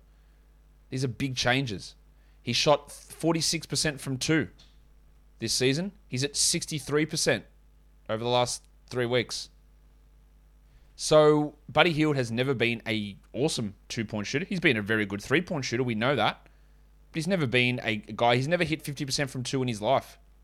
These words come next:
And he's, now he's going at over sixty. There's your drop-off. The assist, the assist might stay. Maybe that's the Indiana system. The minutes might stay high.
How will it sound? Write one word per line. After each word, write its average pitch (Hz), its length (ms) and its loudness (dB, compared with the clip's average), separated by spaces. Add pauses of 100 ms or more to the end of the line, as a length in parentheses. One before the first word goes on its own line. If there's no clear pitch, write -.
(560)
And 120 100 -2
he's, 123 100 0
now 135 140 2
he's 127 100 2
going 127 240 4
at - 100 0
over 120 220 2
sixty. 127 480 -4 (1200)
There's 131 340 6
your 131 60 2
drop-off. 123 500 2 (320)
The 117 120 0
assist, - 480 2 (160)
the 135 80 0
assist 214 240 2
might 196 160 6
stay. 151 240 4
Maybe 127 220 4
that's 139 180 2
the 139 60 -2
Indiana 135 260 2
system. 127 360 -6 (320)
The 135 60 -2
minutes 226 300 2
might 135 160 2
stay 107 240 0
high. 92 220 -2